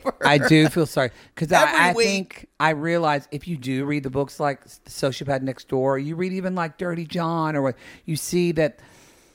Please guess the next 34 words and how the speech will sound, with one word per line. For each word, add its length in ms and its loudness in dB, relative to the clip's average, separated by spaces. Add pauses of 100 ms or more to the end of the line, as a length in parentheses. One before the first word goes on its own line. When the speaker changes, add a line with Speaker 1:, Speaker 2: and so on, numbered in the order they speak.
(140)
Speaker 2:
when 200 2
someone 480 0
truly 840 0 (260)
is 240 -2
dealing 260 -4
with 100 -6
somebody 360 -4
w-, 220 -8 (100)
that 240 0
is 120 -4
a 60 -8
sociopath 880 -4
and 220 -4
or 140 -2
a 20 -4
narcissist, 840 -8 (680)
uh, 520 2 (280)
it's 240 -6
like, 400 0 (840)
I 120 -2
said, 260 -4
was 100 -10
talking 220 0
about 200 -4
something 240 -8
else 160 -6
to 60 -18
someone, 260 -4
and 80 -2
I 40 -4
said, 180 -4
it's 140 -8
like 200 -6 (420)
you, 460 0